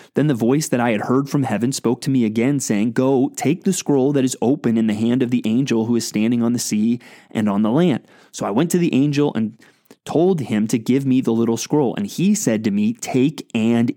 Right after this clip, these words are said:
eat it, and it will make your stomach bitter, but in your mouth it will be sweet as honey.'" And then the rest of the chapter says, that's exactly what happened. John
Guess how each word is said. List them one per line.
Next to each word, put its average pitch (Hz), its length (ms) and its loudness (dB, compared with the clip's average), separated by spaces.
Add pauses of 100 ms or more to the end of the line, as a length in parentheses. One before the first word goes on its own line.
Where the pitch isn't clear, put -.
(140)
eat 135 340 0
it, - 380 -8 (520)
and 117 140 0
it 117 80 0
will 113 140 2
make 120 340 0
your 127 140 2
stomach 135 440 -2 (180)
bitter, 147 480 0 (340)
but - 160 -2
in 127 120 2
your 107 120 2
mouth 147 580 0
it 127 160 -2
will 123 220 2
be 117 180 0
sweet 131 640 -2
as 107 440 -2
honey.'" 160 340 -2 (260)
And 101 140 -10
then 98 100 0
the 101 80 0
rest 110 240 -2
of - 40 0
the 117 60 0
chapter 107 440 -2
says, 131 360 -2 (520)
that's - 280 -6
exactly 117 360 0
what 147 160 2
happened. 190 360 -2 (260)
John 113 320 2